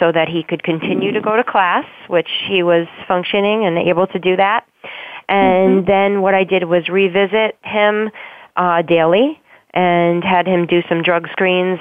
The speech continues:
Speaker 1: We recreated a thirty-day contract for him as to new stipulations and guidelines and conditions and expectations for him to return to the house. Fortunately, um, he had so much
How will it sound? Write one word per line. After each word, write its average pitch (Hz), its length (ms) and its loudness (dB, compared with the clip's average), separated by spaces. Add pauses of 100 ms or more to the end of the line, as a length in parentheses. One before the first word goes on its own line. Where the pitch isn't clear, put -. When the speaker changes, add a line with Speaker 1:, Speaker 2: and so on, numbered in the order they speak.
(120)
Speaker 1:
We 170 220 2
recreated 185 800 0
a 165 60 0 (100)
thirty-day 180 380 0
contract 214 680 0
for 226 80 0
him 220 420 2 (280)
as 185 200 2 (180)
to 180 180 4
new 180 360 6
stipulations 185 640 0
and 165 160 -2
guidelines 190 720 0
and 160 140 -6
conditions 175 760 -4
and 143 360 -6
expectations 233 1000 -2
for 208 140 0
him 208 260 0
to 202 100 -2
return 190 420 0
to 196 100 0
the 185 100 0
house. 196 300 0 (680)
Fortunately, 185 840 2 (220)
um, 175 260 0
he 180 160 0
had 190 140 0 (160)
so 208 160 2
much 202 160 0